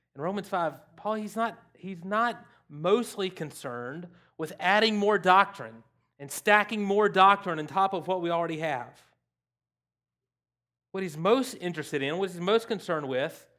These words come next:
is making sure that doctrine, that doctrine of justification, it travels. Making sure it goes on a journey.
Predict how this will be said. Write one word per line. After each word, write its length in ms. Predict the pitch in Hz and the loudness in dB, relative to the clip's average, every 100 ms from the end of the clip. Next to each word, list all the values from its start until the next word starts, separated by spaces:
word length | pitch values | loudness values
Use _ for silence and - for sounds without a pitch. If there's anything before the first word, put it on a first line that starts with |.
| _ _ _ _ | _ _ _ _
is 140 | 139 | -8
making 320 | 160 214 220 | -4 -4 -4
sure 200 | 190 202 | -6 -4
that 240 | 190 185 135 | -2 -4 -2
doctrine, 540 | 147 160 170 202 202 190 | 0 0 0 -6 -6 -8
that 140 | 135 | -2
doctrine 320 | 160 175 - | 0 0 -2
of 80 | 175 | -8
justification, 880 | - 165 165 139 156 156 160 196 202 _ _ _ _ - | -8 -10 -12 -14 -8 -8 -8 -12 -14 _ _ _ _ -20
it 100 | 131 | -18
travels. 500 | - 139 127 113 110 _ _ _ _ _ _ _ _ _ _ - | -6 -2 -2 -6 -18 _ _ _ _ _ _ _ _ _ _ -6
Making 240 | 175 202 | -6 -4
sure 180 | 180 185 | -6 -6
it 80 | 151 | -2
goes 220 | 165 156 | -2 -2
on 100 | 156 | -4
a 80 | 135 | -6
journey. 380 | 123 127 117 | -8 -8 -8